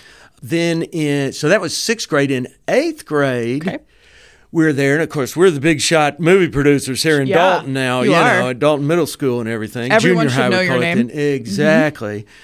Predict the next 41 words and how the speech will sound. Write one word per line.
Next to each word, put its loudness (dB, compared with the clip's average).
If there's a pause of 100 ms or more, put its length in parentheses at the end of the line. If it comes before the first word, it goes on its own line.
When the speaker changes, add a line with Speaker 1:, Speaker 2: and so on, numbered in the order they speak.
(360)
Speaker 1:
And 0
somebody -2
comes -4
up -2
and -6
they -4
go, -4
"Hey, 0
you 0
know, 2
there's -2
this -6
kid -2
in -6
seventh -2
grade -6
that -4
makes -6
movies -6
too." -2
And -8
we -4
were -4
like, -16 (380)
"What? -4 (120)
An -14
usurper? 0
You -4
know, -4
who 2
is -2
this -2
guy?" -4
And -6
we -2
went 2
and -6
it -2
was -2
Jeff -2
Burr. 0